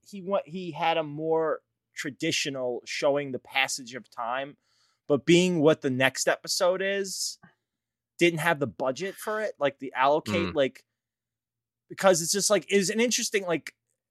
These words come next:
Speaker 1: he, what he, he, it's like, how do I put the boredom of eternal life and keep it, like,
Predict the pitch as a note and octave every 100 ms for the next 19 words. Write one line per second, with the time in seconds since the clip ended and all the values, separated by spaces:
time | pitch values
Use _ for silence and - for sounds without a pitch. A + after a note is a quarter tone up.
0 | _ _ - F3+ - D#3+ E3 E3+ - C#3+
1 | E3+ - F3+ - - - F3+ G#3 G3+ F#3
2 | F3 D3+ _ _ _ _ _ - - _
3 | _ _ _ _ _ _ - F#3+ - D#3+
4 | A#2+ - E3+ D#3+ A2+ F#2+ E2 _ _ -
5 | C3+ A#2 B2+ - D#3+ D3 C3 C#3 A#2+ -
6 | - - - _ _ _ C#3 C3 - E3
7 | - D#3 - _ _ _ - C3